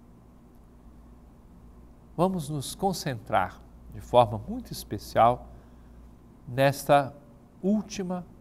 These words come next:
parábola, que muitas vezes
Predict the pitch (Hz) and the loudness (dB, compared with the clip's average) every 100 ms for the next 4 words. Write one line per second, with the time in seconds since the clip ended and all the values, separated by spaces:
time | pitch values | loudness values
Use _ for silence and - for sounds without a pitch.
0 | - - 117 120 110 104 104 101 - - | -12 2 4 6 4 0 -4 -8 -16 -20
1 | - - - - - - 117 135 247 226 | -20 -20 -20 -20 -16 -8 -4 0 0 0
2 | - 117 - 104 127 127 135 135 - | -4 -4 -6 -4 -2 -2 -6 -14 -14